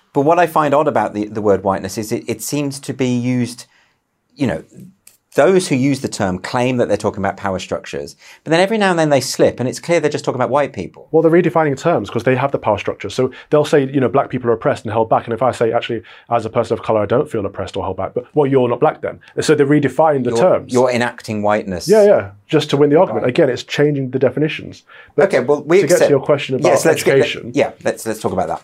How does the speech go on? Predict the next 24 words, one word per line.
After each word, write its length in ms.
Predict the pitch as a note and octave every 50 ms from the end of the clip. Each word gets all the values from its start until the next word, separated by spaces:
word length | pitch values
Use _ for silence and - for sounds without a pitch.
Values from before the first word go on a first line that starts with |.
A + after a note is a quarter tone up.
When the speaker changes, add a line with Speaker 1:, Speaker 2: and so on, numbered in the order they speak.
| _ _ _ -
Speaker 2:
But 120 | - -
most 380 | D#3 D#3 F3+ G#3 G#3 - - -
of 80 | D#3+
the 80 | D3+ D3+
time 280 | - - C3+ B2 A#2 A2+
when 100 | A2 -
people 220 | - - A#2 G#2+
say, 160 | - A2+ A2
"Look, 160 | A2 G#2+ -
I 100 | - A2
wasn't 380 | A2+ A2 A2 A2+ G#2+ A2 G#2 -
taught 260 | - G#2+ G2+ G2 -
about 360 | G2+ G2 G2+ G2 G2 - - _ _ _ _
slave 320 | - - - A2 G#2 G2
trade 180 | - - G2+ F#2+
or 140 | F#2+ F#2+ F#2+
I 40 | G2+
wasn't 220 | A2 A2 A2 G#2
taught 180 | - G#2+ G2+ -
about 160 | - G#2 G2+
X, 120 | G2 G2 -
Y, 100 | G#2+ G2
Z," 140 | F#2 G2 F#2+ F#2+ - _ - - _
my, 200 | A#2+ B2 B2+ C3+